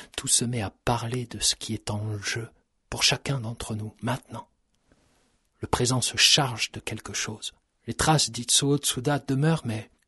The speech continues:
autre chose émerge. D'autres lignes apparaissent, sinueuses, amples, brisées ou en pointillés, fines, chaotiques, colorées. Ce sont les nôtres,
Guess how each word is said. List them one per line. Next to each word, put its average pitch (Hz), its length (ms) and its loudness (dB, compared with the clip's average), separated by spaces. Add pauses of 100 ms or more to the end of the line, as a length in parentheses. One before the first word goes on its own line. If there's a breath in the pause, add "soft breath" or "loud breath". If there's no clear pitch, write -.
(120)
autre - 300 0
chose - 340 4
émerge. 113 440 -6 (1040)
D'autres 156 360 2
lignes 117 360 0
apparaissent, - 640 -8 (260)
sinueuses, 113 720 -4 (440)
amples, - 600 -6 (840)
brisées 120 480 2
ou 101 80 -6
en 104 100 -6
pointillés, 110 560 -6 (760)
fines, 110 520 -2 (300)
chaotiques, - 760 -4 (100)
colorées. 123 520 0 (1400)
Ce - 140 -4
sont 107 240 2
les 98 140 -4
nôtres, - 440 -8